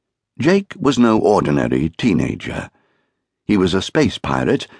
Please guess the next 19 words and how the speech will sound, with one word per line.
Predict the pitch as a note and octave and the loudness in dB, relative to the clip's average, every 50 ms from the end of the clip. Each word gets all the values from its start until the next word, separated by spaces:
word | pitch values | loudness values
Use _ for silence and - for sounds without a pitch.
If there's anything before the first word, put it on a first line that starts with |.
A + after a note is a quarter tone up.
| _ _ | _ _
and | - D#2+ F#2 D#2+ | -4 -2 0 0
the | C#2+ C#2+ | 2 2
ruler | E2 C3 D3 B2+ B2 B2+ | 2 4 4 4 4 2
of | - - F#2+ E2 | 2 0 0 -2
a | F2 D#2+ | -2 -2
secret | - - B2 A2 - - C3+ - - | -2 -2 -4 -4 -2 -4 -6 -6 -4
planet, | - C3+ B2 D#2 B1 - - - - _ _ | -4 -2 -2 0 -2 -4 -8 -10 -20 _ _
Altus. | - B2 G#2 - - - G#1+ - - - - - _ _ _ _ _ _ _ _ _ _ _ _ _ _ _ _ _ _ _ _ _ _ _ _ _ _ _ _ _ _ _ _ _ _ - | -2 -2 -2 -2 -6 -8 -8 -8 -12 -14 -16 -18 _ _ _ _ _ _ _ _ _ _ _ _ _ _ _ _ _ _ _ _ _ _ _ _ _ _ _ _ _ _ _ _ _ _ 0
It | C3+ | 2
hadn't | D3 F3 F#3+ G#3 G3 D3 B2 | 2 2 2 2 2 4 4
always | A#2+ A#2 F#2 D#2 C2 B1 - | 4 4 4 2 0 -2 -2
been | - B1+ A#1+ A1+ A1 | -2 -2 0 0 -2
this | A1 G#1+ - - | -2 -4 -6 -6
way. | - G#1+ A1+ G1+ G1+ - _ _ _ _ _ _ _ _ _ _ _ _ _ _ _ _ _ _ - | -6 -6 -6 -6 -10 -16 _ _ _ _ _ _ _ _ _ _ _ _ _ _ _ _ _ _ -2
Until | - C#3 - F#3+ G#3 | -2 2 2 4 2
a | A3+ | 2
few | A3+ - D#3 | 4 4 4
months | A2+ F2+ E2 E2+ D#2 - - | 4 4 2 2 0 -2 -4
ago, | D#2+ C#2+ C#2+ C2 B1+ A#1+ - | -4 -4 -2 0 -2 -2 -4